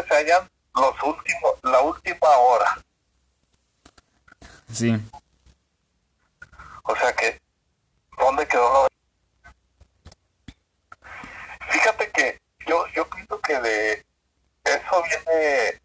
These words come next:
Speaker 1: de, de pasar los videos a medias o que no se vean mal, vienen por parte de la fifa.
Speaker 2: ¿Sí?
Speaker 1: Porque también la fifa tiene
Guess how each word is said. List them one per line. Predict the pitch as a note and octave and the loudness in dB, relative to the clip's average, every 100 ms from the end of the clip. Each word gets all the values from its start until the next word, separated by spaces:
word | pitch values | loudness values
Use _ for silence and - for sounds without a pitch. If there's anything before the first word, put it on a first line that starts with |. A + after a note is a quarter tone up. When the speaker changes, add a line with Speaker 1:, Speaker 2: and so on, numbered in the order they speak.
| _ - | _ -8
Speaker 1:
de, | A2 A2+ A2 - - | -6 -2 -4 -6 -8
de | A2 | -8
pasar | - G#2+ - | -2 -2 0
los | C3+ D3 C#3+ | 0 -2 -4
videos | A#2+ A#2 B2+ C3+ | -4 0 0 2
a | A#2+ | 2
medias | A2 G#2+ A#2 A#2+ A2+ | 2 0 -2 -2 0
o | G2+ G2+ G2 - | 2 4 2 0
que | - | -2
no | G#2+ A2 | 0 0
se | C3 | 0
vean | A#2+ A#2+ - _ - | 2 2 0 _ 2
mal, | G#2 C3+ - _ _ _ _ _ _ - | 4 4 0 _ _ _ _ _ _ -6
vienen | G#2 C#3 | -2 0
por | C3+ A#2 | 0 0
parte | D3 B2+ - | 2 0 0
de | A#2+ G#2+ | 0 2
la | F#2 - | 0 0
fifa. | - - - - _ _ _ _ _ _ - _ | -4 -8 -8 -10 _ _ _ _ _ _ -20 _
Speaker 2:
¿Sí? | - A#2+ D#3 - _ _ _ _ _ _ _ _ _ - - - - - - - _ _ _ _ - - | -4 -2 -4 -6 _ _ _ _ _ _ _ _ _ -12 -12 -8 -4 -4 -4 -12 _ _ _ _ -18 -4
Speaker 1:
Porque | B2+ - | -2 -2
también | C3 A#2 C#3 D3+ | -2 -2 0 0
la | - | 0
fifa | E3+ F3 F#3 - | -2 -2 -2 -4
tiene | C#3+ - | 0 0